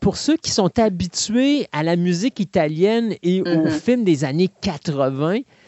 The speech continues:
Speaker 1: ça correspond exactement au style de musique qu'on pouvait s'attendre des Italiens, tout simplement, là.
Speaker 2: Exactement, mais même pour dire qu'à cette époque-là, ce style musical-là, on, ça me rappelle beaucoup la, la, la danse sociale.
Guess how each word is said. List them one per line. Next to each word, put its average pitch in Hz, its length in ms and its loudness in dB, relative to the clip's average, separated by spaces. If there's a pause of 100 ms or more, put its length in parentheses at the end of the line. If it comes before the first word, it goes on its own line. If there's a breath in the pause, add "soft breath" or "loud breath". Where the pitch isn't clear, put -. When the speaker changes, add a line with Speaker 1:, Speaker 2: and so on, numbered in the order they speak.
(100)
Speaker 1:
ça - 260 -4
correspond 202 640 0
exactement 165 840 0
au 165 60 0
style 190 340 0
de 151 80 2
musique 139 380 -4
qu'on 143 120 -2
pouvait 139 240 -4
s'attendre 151 480 -4 (540)
des 127 260 4
Italiens, 131 360 2
tout - 120 -8
simplement, 107 380 0
là. - 140 -14 (240 soft breath)
Speaker 2:
Exactement, 185 640 0
mais 185 140 2
même 254 200 2
pour 208 140 -6
dire 190 260 -2
qu'à 190 120 -2
cette 165 200 -6
époque-là, 160 480 -2
ce 175 140 0
style 262 680 0
musical-là, 160 920 0
on, 214 300 0
ça 156 160 0
me 151 140 0
rappelle 180 340 0
beaucoup 185 240 -4
la, 160 280 0
la, 139 220 -8
la 139 140 -8
danse 190 260 0
sociale. 170 800 0